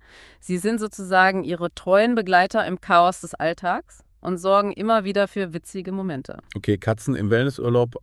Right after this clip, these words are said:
Speaker 2: ein mysteriöser Fremder und eine Hobbydetektivin im Bademantel. Das klingt nach einer Geschichte, die man einfach gelesen haben muss.
Speaker 1: Definitiv. Und was das Ganze noch abrundet, ist Julias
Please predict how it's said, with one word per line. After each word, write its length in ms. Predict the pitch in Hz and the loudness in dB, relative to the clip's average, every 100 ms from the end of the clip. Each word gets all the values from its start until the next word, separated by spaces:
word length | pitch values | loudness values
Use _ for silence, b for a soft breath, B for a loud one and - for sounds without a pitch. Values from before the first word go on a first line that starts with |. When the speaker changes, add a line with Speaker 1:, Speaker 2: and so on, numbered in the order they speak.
| - | -4
Speaker 2:
ein 720 | 92 90 90 90 85 82 - | -2 0 0 -2 -4 -8 -10
mysteriöser 760 | - 107 113 - 123 120 113 110 | -2 -2 -2 -4 2 2 4 2
Fremder 580 | - 110 117 113 123 123 _ | 2 0 2 2 2 -4 _
und 280 | 90 92 - | -2 0 -2
eine 300 | 82 87 82 | -4 -2 0
Hobbydetektivin 840 | 95 98 95 85 95 - 92 101 | 0 0 -2 -4 -6 -4 -2 0
im 340 | 90 90 90 92 | 0 -2 -4 -2
Bademantel. 640 | 92 90 87 80 73 78 b b b - | -2 0 -2 -2 -8 -12 b b b -14
Das 160 | - | -12
klingt 220 | - 98 - | -6 -4 0
nach 80 | 98 | 2
einer 140 | 92 | 2
Geschichte, 340 | 90 104 - | 0 -6 -6
die 80 | 87 | -4
man 120 | 82 | -4
einfach 220 | 78 73 82 | -4 -6 -6
gelesen 340 | 80 80 80 | -4 -2 -2
haben 160 | 67 67 | -6 -8
muss. 280 | 65 - _ - | -12 -16 _ -12
Speaker 1:
Definitiv. 520 | 156 131 131 - - _ _ _ B B B B | -12 -10 -14 -14 -20 _ _ _ B B B B
Und 140 | - 208 | -2 2
was 140 | 269 | 2
das 120 | 262 - | 2 0
Ganze 280 | 220 214 | 0 0
noch 160 | 208 196 | -4 -4
abrundet, 640 | - - 165 180 214 214 | -6 -8 -6 -4 -4 -8
ist 360 | - 196 190 - 175 | -10 -12 -12 -16 -12
Julias 520 | 202 226 233 226 - | -8 -4 -2 -2 -4